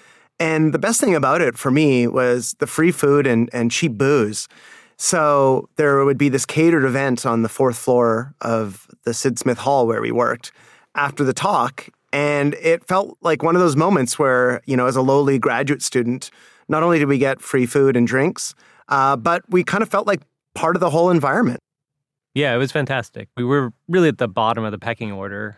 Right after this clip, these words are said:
Speaker 2: You know, it's a room filled with eminent speakers and,
Speaker 1: Mm-hmm.
Speaker 2: and senior professors,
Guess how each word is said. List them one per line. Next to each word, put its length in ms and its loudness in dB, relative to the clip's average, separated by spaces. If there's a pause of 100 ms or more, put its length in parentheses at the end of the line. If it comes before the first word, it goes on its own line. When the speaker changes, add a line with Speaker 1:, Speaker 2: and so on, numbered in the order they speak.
(140)
Speaker 2:
You 100 -12
know, 160 -6
it's 220 -14
a 100 -12
room 220 -2
filled 260 -4
with 240 -12 (760)
eminent 460 0
speakers 720 0
and, 260 -4
Speaker 1:
Mm-hmm. 100 -16
Speaker 2:
and 180 -16
senior 280 -4
professors, 840 -4